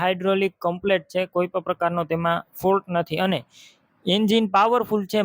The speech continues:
માત્ર ને માત્ર એક વર્ષ પહેલાં આખું એન્જિન જનરલ બનાવેલું જોવા મળશે.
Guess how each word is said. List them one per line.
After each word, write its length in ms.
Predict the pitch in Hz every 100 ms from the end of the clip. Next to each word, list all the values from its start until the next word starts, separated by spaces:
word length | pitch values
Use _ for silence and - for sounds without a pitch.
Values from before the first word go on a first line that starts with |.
| 160
માત્ર 280 | 170 - 233 240
ને 60 | 214 180
માત્ર 260 | 175 - 196 185 - 180
એક 100 | 226 214
વર્ષ 320 | 214 214 - -
પહેલાં 280 | 196 220 - 165
આખું 260 | - 202 165 180
એન્જિન 300 | 185 190 185 139
જનરલ 440 | 180 208 208 196 175
બનાવેલું 580 | 180 185 180 175 175 170 151
જોવા 240 | 165 170
મળશે. 320 | 165 165 214